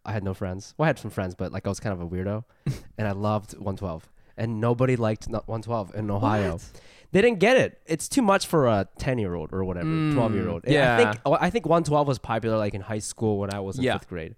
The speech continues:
Speaker 2: Okay, yeah, it was, it was popular for me and my, when I was, I guess, 'cause I was in high school.
Speaker 1: Yeah.
Speaker 2: And we were just like,
Speaker 1: It's like
Speaker 2: yeah.
Speaker 1: two thousand one.
Speaker 2: Yeah, so, like,
Speaker 1: Yeah.
Speaker 2: like, it was even before that, in, like, the late nineties. Lots of R and B, black guy R and B groups, all dressed in silk.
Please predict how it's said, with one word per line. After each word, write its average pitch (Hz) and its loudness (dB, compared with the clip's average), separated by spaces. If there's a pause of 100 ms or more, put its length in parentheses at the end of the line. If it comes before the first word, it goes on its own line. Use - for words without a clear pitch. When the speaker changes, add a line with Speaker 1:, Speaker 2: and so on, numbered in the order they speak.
(120)
Speaker 2:
Okay, 127 -4
yeah, 135 2
it 127 2
was, 143 0
it - -4
was 156 -2
popular 175 0
for 135 -6
me 131 -2
and 110 -4
my, 110 -2
when 110 -4
I 110 0
was, 110 -2
I 113 -4
guess, 110 -4
'cause 110 -8
I 110 0
was 107 -2
in 107 -8
high 110 -8
school. 98 -8
Speaker 1:
Yeah. 95 -4 (380)
Speaker 2:
And 110 -4
we 110 -2
were 110 -2
just 110 -10
like, 95 -6
Speaker 1:
It's 110 -2
like 147 2
Speaker 2:
yeah. - -10
Speaker 1:
two 156 0
thousand 123 0
one. 104 -2 (180)
Speaker 2:
Yeah, 156 4
so, 151 0
like, 131 4
Speaker 1:
Yeah. 85 -6 (360)
Speaker 2:
like, 131 -2 (480)
it 151 0
was 180 -2
even 170 -2
before 160 0
that, 110 2
in, 104 -6
like, 104 -6
the 104 -8
late 107 -4
nineties. 110 -6 (140)
Lots 110 -4
of 120 -8
R 117 2
and 117 -6
B, 113 -4
black 113 -2
guy 113 0
R 107 0
and 113 -6
B 110 -6
groups, 107 -6
all 110 -2
dressed 113 -4
in 107 -14
silk. - -8